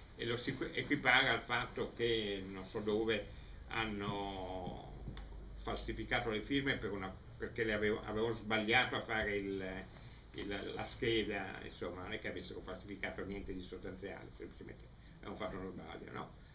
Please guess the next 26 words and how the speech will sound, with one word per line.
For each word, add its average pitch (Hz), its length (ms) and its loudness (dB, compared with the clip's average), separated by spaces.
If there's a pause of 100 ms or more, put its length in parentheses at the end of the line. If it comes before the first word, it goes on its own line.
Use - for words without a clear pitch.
(180)
Questo 98 440 -4
è - 580 -10
il 92 80 -8
gioco 101 320 -2
di 87 80 -8
sempre, - 580 -4
cioè 98 260 -8 (680)
è - 100 -10
il, 90 580 -6 (200)
il, 92 300 -4 (460)
tu 104 320 0
vedi 101 300 2
il, 90 180 -4 (1000)
la 110 100 -4
pagliuzza 110 1000 4
nell'occhio 104 680 0
dell'altro 123 720 0
per 95 220 0 (140)
mascherare 98 720 0
la 104 120 -2
trave 107 600 2
che 92 140 -4
è 95 40 -6
nel 92 220 -8
tuo 92 140 -2
occhio. 92 420 -8